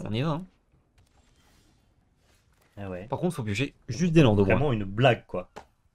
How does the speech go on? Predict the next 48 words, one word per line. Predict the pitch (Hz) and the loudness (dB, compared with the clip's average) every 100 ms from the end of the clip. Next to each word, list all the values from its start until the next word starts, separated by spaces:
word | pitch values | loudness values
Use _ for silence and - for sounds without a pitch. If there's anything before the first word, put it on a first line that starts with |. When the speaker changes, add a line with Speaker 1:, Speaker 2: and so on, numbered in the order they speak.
| _ _ _ - | _ _ _ -14
Speaker 2:
Non, | 101 | -8
mais | |
des | 98 | -2
Speaker 1:
Le | |
Speaker 2:
landes | 104 117 | 0 4
Speaker 1:
gameplay, | 123 123 214 | 4 4 2
Speaker 2:
blancs. | |
Speaker 1:
il | 117 | 2
est | 98 95 | 0 0
insane, | 123 - 143 | -2 -2 -2
hein, | 101 | -2
sur | 101 104 | -2 -2
les | |
premiers | 101 107 | 0 -2
tours, | - 165 | -2 -4
hein. | 196 - _ _ _ _ _ _ _ | -8 -10 _ _ _ _ _ _ _
Un | 123 | -2
tour. | 190 214 _ _ _ _ _ _ _ _ _ _ _ | -2 -2 _ _ _ _ _ _ _ _ _ _ _
Ah, | - 104 | -4 -4
Ratata | 98 110 107 | -2 -2 -2
Brick, | 101 | -2
Speaker 2:
La | 101 | -4
Speaker 1:
là. | 98 | -6
Speaker 2:
Ratata | - 110 101 98 95 | -6 -8 -6 -8 -8
Brick. | 92 95 - - _ - _ _ _ _ _ _ _ _ _ _ _ _ _ _ _ _ _ _ _ _ _ _ _ 165 156 147 _ _ _ _ _ _ _ _ _ - | -8 -10 -12 -20 _ -20 _ _ _ _ _ _ _ _ _ _ _ _ _ _ _ _ _ _ _ _ _ _ _ _ _ _ _ _ _ _ _ _ _ _ _ -20
C'est | - | -10
un | 101 | -8
troll. | - 110 98 90 - _ _ _ _ - | -6 -6 -6 -8 -16 _ _ _ _ -6
Speaker 1:
Non, | 98 | -2
bon, | 95 | 0
là, | 98 | 2
le | 101 | 4
deck, | 101 101 | 4 4
c'est | - 101 | 2 -2
juste | 107 - | -2 -2
histoire | 117 - 113 | -4 0 2
de | 104 | 2
faire | 123 | 0
passer | - 120 117 | -2 -2 0
un | |
bon | 110 110 | 0 2
moment | 107 107 | 2 4
Speaker 2:
Ouais, | 104 113 | 4 4
Speaker 1:
aux, | 110 | 2
Speaker 2:
ouais. | 104 | 0
Speaker 1:
aux | |
spectators. | 101 127 - 123 127 139 | -2 -2 0 0 2 2
Je | 151 | 0